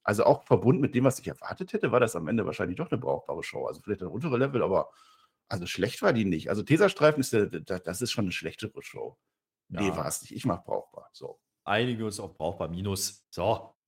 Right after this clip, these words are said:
Speaker 1: Brauchbar
Speaker 2: Ähm,
Speaker 1: minus heute.
Speaker 2: brauchbar
Speaker 1: Ja.
Speaker 2: minus heute mal. Ähm, ja, ich, ganz ehrlich, die hat sie ganz ordentlich gucken lassen, da gehe ich ja schon mit. Also liegt natürlich auch dran, dass ich jetzt nicht so
Speaker 1: Ja.
Speaker 2: wahnsinnig viel erwartet hatte für diese Woche. Für, als kleiner Appetithappen nochmal für Night of Champions war das schon okay.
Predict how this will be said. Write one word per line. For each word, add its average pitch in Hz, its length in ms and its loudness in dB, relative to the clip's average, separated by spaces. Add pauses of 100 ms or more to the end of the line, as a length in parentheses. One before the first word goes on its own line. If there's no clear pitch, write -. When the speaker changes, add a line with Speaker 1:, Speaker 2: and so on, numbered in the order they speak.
(140)
Speaker 1:
Brauchbar 120 380 2
Speaker 2:
Ähm, 73 40 -4
Speaker 1:
minus 76 380 -8
heute. - 240 -6
Speaker 2:
brauchbar 95 480 2
Speaker 1:
Ja. - 100 -4
Speaker 2:
minus 92 240 -6
heute 85 140 -4
mal. 80 100 -8 (400)
Ähm, 113 220 -4 (160)
ja, 113 400 4
ich, 143 220 2 (120)
ganz 143 160 4
ehrlich, 139 180 4
die 110 120 0
hat 131 120 2
sie - 60 -6
ganz 123 160 2
ordentlich 101 300 -2
gucken - 180 -10
lassen, 85 220 -4
da 85 40 -8
gehe 92 120 -4
ich 92 60 -6
ja 82 60 -6
schon 80 140 -10
mit. 95 260 -10
Also 90 240 -6 (400)
liegt 139 200 -2
natürlich 123 280 2
auch 104 40 2
dran, 104 180 0
dass 104 140 -2
ich 104 60 -6
jetzt 101 140 -6
nicht 92 120 -2
so 78 80 -4
Speaker 1:
Ja. 90 80 0
Speaker 2:
wahnsinnig 104 240 -4
viel 104 100 -4
erwartet 87 360 -2
hatte 92 180 -8
für 87 100 -12
diese 85 200 -12
Woche. 87 300 -6 (160)
Für, - 220 -12
als 117 140 -2
kleiner 98 240 0
Appetithappen - 540 -8
nochmal 85 240 -6
für 85 220 -8
Night 78 200 -8
of 82 100 -10
Champions 82 260 -12
war - 80 -10
das 78 120 -12
schon - 160 -16
okay. 85 320 -14